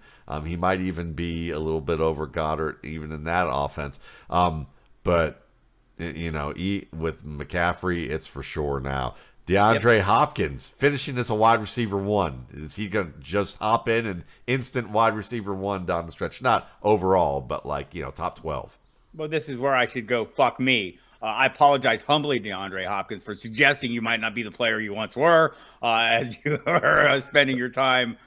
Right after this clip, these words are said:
Speaker 2: uh, on suspension. I felt like last year, maybe the injury situation that Father Time was catching up with you, and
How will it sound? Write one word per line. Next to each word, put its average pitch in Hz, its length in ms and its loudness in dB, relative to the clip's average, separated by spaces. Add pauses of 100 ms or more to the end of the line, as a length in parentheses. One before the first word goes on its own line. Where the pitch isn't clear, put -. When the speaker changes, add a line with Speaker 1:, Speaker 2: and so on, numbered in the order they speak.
(180)
Speaker 2:
uh, 110 300 0
on 123 180 -2
suspension. 151 720 2
I 120 140 2
felt 117 240 0
like 104 200 -4
last 147 380 2
year, 143 120 -4
maybe 117 200 -6
the 110 180 -4
injury 147 720 -6
situation 135 760 -6
that 104 180 -6 (340)
Father 117 320 -2
Time 123 280 0
was 110 140 -6
catching 117 380 -2
up 143 160 4
with 139 160 -4
you, 135 240 -2
and 107 180 -4